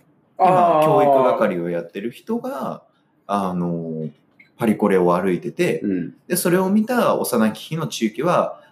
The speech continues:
Speaker 2: 「パパ、私もこれに出たい」で、その、そこから始まった。そう。で、「なんで出たいの？」って言われると、「出たいから出たいんだ」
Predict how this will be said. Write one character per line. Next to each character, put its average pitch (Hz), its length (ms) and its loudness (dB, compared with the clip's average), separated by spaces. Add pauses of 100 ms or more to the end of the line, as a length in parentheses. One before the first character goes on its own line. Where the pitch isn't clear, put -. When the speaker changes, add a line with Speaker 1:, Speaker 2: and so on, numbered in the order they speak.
(120)
Speaker 2:
「パ 175 120 0
パ、 139 120 0
私 170 360 2
も 202 100 6
こ 190 140 0
れ 196 80 4
に 180 160 4
出 117 120 4
た 165 200 0
い」 - 200 -10 (1080)
で、 - 420 -2
そ - 240 0
の、 196 560 2 (220)
そ - 180 -6
こ 302 140 -6
か 311 120 -4
ら 392 160 -4
始 139 280 -4
ま 156 140 -4
っ - 40 -18 (140)
た。 - 140 -20 (1300)
そ - 180 -4
う。 73 180 -6 (960)
で、 147 120 -6
「な 226 260 2
ん 440 60 -2
で 294 100 0
出 117 140 2
た 170 180 0
い 123 60 2
の？」 107 160 2
っ - 40 -10
て - 80 -20
言 107 100 2
わ 98 100 2
れ 98 80 2
る 90 140 -4
と、 104 120 -2
「出 120 140 2
た 185 140 4
い 240 100 0
か 147 100 2
ら 98 120 0
出 95 100 -2
た 110 140 -2
い 120 80 2
ん 95 100 0
だ」 69 160 -8